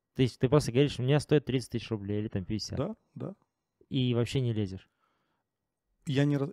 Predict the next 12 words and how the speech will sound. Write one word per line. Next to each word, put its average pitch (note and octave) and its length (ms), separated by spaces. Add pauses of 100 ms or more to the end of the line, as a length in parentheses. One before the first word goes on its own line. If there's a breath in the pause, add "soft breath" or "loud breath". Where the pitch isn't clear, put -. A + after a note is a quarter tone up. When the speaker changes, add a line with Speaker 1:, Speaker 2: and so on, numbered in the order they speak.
Speaker 2:
я C#3 120
ж C3+ 80
тебе C#3 160
говорю, C#3 180
то, - 100
что - 140
я D3 240
ухожу F3 720
в, C3 460
от - 280
любых C#3 540
действий. B2+ 580